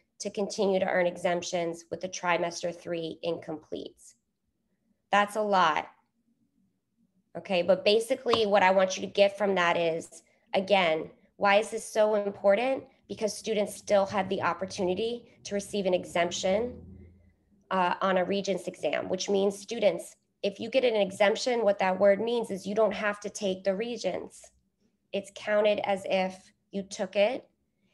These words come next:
and got a passing mark. And that's,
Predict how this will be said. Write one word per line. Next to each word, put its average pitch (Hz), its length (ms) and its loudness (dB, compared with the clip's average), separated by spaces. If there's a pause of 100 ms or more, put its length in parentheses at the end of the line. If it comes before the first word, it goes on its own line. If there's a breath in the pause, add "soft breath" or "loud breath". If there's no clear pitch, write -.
(220)
and 202 160 0
got 190 180 2
a 190 60 -4
passing 185 580 -4
mark. 196 400 -4 (480)
And 208 140 -2
that's, - 400 -4